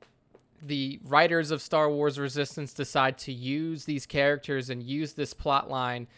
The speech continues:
to further the narrative and to fill in these gaps and, and, and really give extra context to those movie fans, those real hardcore Star Wars fans like us out there onto,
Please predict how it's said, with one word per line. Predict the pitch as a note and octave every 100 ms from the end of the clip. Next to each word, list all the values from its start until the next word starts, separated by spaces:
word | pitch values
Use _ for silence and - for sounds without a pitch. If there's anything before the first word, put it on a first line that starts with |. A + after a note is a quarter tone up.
| - _
to | -
further | - - D#3 D#3 D#3
the | C#3
narrative | C3 B2+ C#3+ D#3+ F#3+ D#3+
and | B2
to |
fill | - C#3+ C3+
in | C3+
these | C3 B2+
gaps | C3 C#3+ E3+
and, | D#3 C#3
and, | C3+ B2+ -
and | - B2+
really | C#3 C#3+ C#3
give | B2 C#3+ C3+ -
extra | C3+ - C3+
context | - C3+ B2+ - A#2+ -
to | -
those | B2 B2+ B2+ A#2+ A2+ - _ _ _ -
movie | C3+ E3 D#3
fans, | C3+ C#3+ B2 A#2+
those | C3+ A#2+
real | C3 C#3 C3+ C3+ -
hardcore | C#3+ C3+ - D3 C3 B2+
Star | B2+ - C3
Wars | C3 B2+
fans | - C3 A#2+
like | A#2+ A2+
us | B2 -
out | A#2+
there | - A#2+
onto, | A#2 A2+ C3